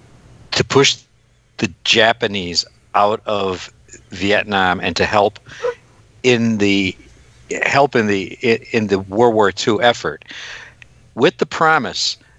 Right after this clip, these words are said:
that when the war was over and, and with Ho Chi Minh's help in Southeast Asia, that we would see that the French freed Vietnam. We would back an independent Vietnam.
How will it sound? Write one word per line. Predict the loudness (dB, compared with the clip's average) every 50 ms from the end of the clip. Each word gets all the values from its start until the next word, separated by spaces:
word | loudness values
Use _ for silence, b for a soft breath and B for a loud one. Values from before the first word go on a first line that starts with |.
| b _
that | -2 -2 0 0
when | 0 0 2
the | 0
war | 0 2 2 2 2
was | 2 0 0 2
over | 2 2 2 2 2 0 0 0
and, | 0 0 -2 -2 -2 -2
and | -4 -2 0
with | 0 0 0
Ho | 2 0 0
Chi | 2 0 0 0
Minh's | 0 2 2 0 0 -2
help | -2 0 2 2 2 0 -2 -8 -8
in | -6 -6 -4 -6 -8 -12 _ _ -6
Southeast | -2 0 2 0 0 -2 -6 -6 -2 0
Asia, | 2 2 2 0 -2 -4 -6 -8 B B B B B B B B B _
that | -2 -2 -2
we | 0 2 2 2 2 2 -2 -4
would | -6 -4 -2 0 0 0 0 -2 -4 -2
see | 0 2 2 2 0
that | 0 -4 -6
the | -8 -8
French | -6 -2 0 0 2 0 0 -2 -2 -4 -4 -6 -8 -14 _ _ b b b b b b b b
freed | -4 -2 0 0 0 0 2 2 2 2 2 0 -2 -6 -12 -14 _ _ _ _ _ _ _
Vietnam. | -4 0 2 2 2 0 0 -4 -4 -4 -4 -6 -8 -10 -18 _ _ _ _ _ _ _ _ _ _ _ _ _ _ _ _ _ _ _ _ _ _ _
We | -6 0 2 2 4
would | 4 4 2 2 2
back | 4 4 6 6 4 2 0 -4 -14 _ _ _
an | -8 -4 -2 -2
independent | 0 0 -2 -2 -2 -2 -2 -2 -2 -2 -2 -2
Vietnam. | 0 0 0 -2 -2 -4 -6 -6 -8